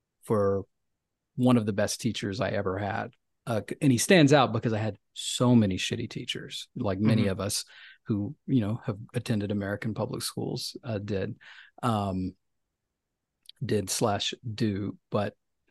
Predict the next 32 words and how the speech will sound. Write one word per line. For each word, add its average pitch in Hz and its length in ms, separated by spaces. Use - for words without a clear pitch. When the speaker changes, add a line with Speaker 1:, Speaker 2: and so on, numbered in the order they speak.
Speaker 1:
when 117 200
you 110 80
get 120 160
an 110 100
amazing 110 640
one, 98 420
it 104 140
is 95 160
just, 98 420
and 113 140
I 107 40
remember 104 720
he - 280
had 107 240
us, 107 260
like, 101 380
research 113 800
and 110 160
debate 107 640
and 107 160
do, 104 140
like, 98 260
a 101 80
mock 98 460
trial 117 680
on 104 300
whether 110 340
or 107 60
not 104 360
it 110 140
was, 98 680
like, - 260